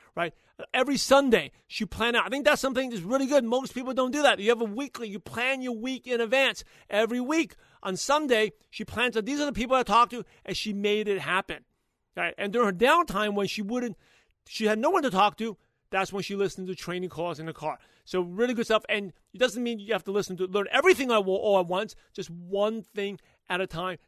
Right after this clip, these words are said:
You can't, again, you can't eat an elephant in one bite, smaller chunks of time. You know, um, look at the small steps. I love it. And then I think, I think Jennifer and I have a lot in common, right? 'Cause actually that's basically what I did. Every day from four thirty to six P M,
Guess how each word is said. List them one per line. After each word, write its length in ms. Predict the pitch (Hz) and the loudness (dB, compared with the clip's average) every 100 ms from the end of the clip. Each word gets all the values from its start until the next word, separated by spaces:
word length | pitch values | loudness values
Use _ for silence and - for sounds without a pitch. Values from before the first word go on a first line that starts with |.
| _ | _
You 80 | 180 | -18
can't, 400 | - 202 220 208 _ _ _ _ _ | -8 -6 -6 -8 _ _ _ _ _
again, 220 | 185 151 | -4 -4
you 80 | 156 | -10
can't 240 | - 220 | -4 -2
eat 140 | 226 214 | 0 0
an 60 | |
elephant 320 | - 190 196 | 0 0 -4
in 100 | 190 | -6
one 160 | 175 185 | -4 -2
bite, 220 | 175 175 - | -2 -4 -6
smaller 560 | - - 185 185 185 180 | -18 -10 -4 -2 -2 -4
chunks 340 | - 160 160 | -6 -10 -10
of 80 | 156 | -12
time. 200 | 143 135 _ _ _ _ _ | -12 -14 _ _ _ _ _
You 100 | 208 | 0
know, 220 | 247 269 | 0 2
um, 380 | - 226 214 196 - _ _ _ _ _ _ _ _ - | 2 2 2 -2 -10 _ _ _ _ _ _ _ _ -2
look 180 | 294 | 2
at 60 | 311 | 2
the 100 | 370 | 2
small 340 | - 247 269 | 0 2 2
steps. 540 | 269 - 214 - - - _ - | 4 4 2 0 -10 -14 _ -6
I 60 | |
love 180 | 196 240 | -2 0
it. 100 | 202 | -2
And 140 | 196 202 | -4 -4
then 180 | 220 202 | -6 -8
I 40 | 202 | -8
think, 160 | 240 | -6
I 80 | 220 | -6
think 160 | 196 190 | -6 -4
Jennifer 220 | 202 175 | -4 -4
and 80 | 180 | -6
I 100 | 170 | -6
have 100 | 156 | -6
a 40 | |
lot 160 | 165 170 | -6 -6
in 80 | 143 | -6
common, 320 | 147 165 131 | -6 -8 -8
right? 220 | 135 156 | -10 -10
'Cause 160 | 165 165 | -6 -4
actually 260 | 202 - | -4 -4
that's 260 | 175 190 - | -4 -4 -6
basically 320 | 175 180 170 156 | -8 -6 -6 -8
what 100 | 151 | -2
I 140 | 196 | -2
did. 200 | 165 139 - _ | -4 -10 -18 _
Every 240 | - 208 233 | -4 -4 2
day 160 | 226 | 2
from 140 | 175 170 | 2 -4
four 320 | - 202 226 | 0 2 4
thirty 260 | 226 233 | 2 2
to 80 | 214 | 0
six 240 | - 196 - | -8 -10 -8
P 200 | 180 175 | -6 -4
M, 180 | 175 | -6